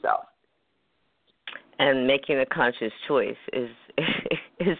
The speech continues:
Speaker 2: very important in that.
Speaker 1: Mm-hmm.
Speaker 2: You know, it,
Speaker 1: It
Speaker 2: it,
Speaker 1: is.
Speaker 2: it's really, it's really so important to,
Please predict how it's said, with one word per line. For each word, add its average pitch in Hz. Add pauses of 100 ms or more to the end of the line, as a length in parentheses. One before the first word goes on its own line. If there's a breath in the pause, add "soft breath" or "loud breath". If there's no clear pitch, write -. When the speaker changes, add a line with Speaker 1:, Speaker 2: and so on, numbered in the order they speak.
Speaker 2:
very 127
important 123
in 107
that. 196
Speaker 1:
Mm-hmm. 143 (320 loud breath)
Speaker 2:
You 214
know, 202
it, -
Speaker 1:
It -
Speaker 2:
it, 131
Speaker 1:
is. -
Speaker 2:
it's -
really, 180 (460)
it's 185 (100)
really 190
so 143
important 135 (120)
to, 139